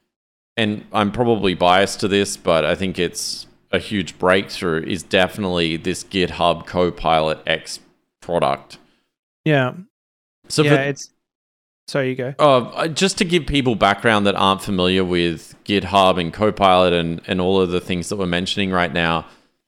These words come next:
Speaker 1: So GitHub have had for quite a while a product called Copilot, which helps with code completion. So as you're writing code, it will give you a,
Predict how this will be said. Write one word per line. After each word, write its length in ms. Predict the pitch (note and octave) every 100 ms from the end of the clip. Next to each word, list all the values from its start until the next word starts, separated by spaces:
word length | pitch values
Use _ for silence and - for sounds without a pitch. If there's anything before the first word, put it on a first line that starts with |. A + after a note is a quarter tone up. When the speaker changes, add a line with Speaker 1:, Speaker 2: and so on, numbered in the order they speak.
| _ -
Speaker 1:
So 280 | C#3+ C#3 B2 - _ _ _
GitHub 460 | B2 D3 D3+ D3 B2+
have 120 | A#2
had 400 | - G#2+ G2 E2+
for 80 | G#2+
quite 380 | - G#2 G2 F#2
a 20 |
while 640 | F2 F#2 F#2 E2+ D#2+ - G#2
a 120 | G2
product 400 | - G2 F#2 -
called 220 | F#2+ F2
Copilot, 560 | C3 C#3+ - F2 D#2+ F#2
which 220 | G#2 -
helps 360 | G#2+ G#2 -
with 160 | G2+ F2
code 360 | - G2 G#2+ -
completion. 520 | B2 A2+ B2+ E3+ D3+
So 140 | A#2+
as 240 | G2+ G#2+ G2
you're 100 | G2
writing 380 | F#2+ F#2 F2
code, 480 | E2 C3+ B2+ A#2 G#2 - _ _ _ _
it 180 | A#2 A2+
will 220 | A2+ G#2
give 320 | G2+ G#2+ G#2
you 380 | G2+ G#2 F#2+ G2+ -
a, 280 | F#2+ F2+